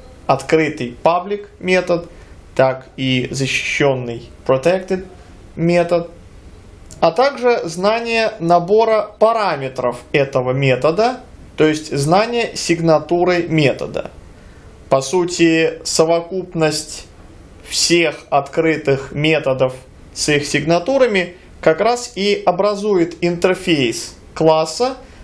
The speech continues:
как абстрактного типа данных,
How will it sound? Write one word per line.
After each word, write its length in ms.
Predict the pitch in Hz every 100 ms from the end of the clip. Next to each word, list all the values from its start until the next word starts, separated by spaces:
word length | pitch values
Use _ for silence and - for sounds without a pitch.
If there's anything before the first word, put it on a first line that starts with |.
| - -
как 340 | 165 156 - -
абстрактного 800 | 156 - 170 160 - 139 135 135
типа 400 | 131 135 139 143
данных, 460 | 202 254 269 269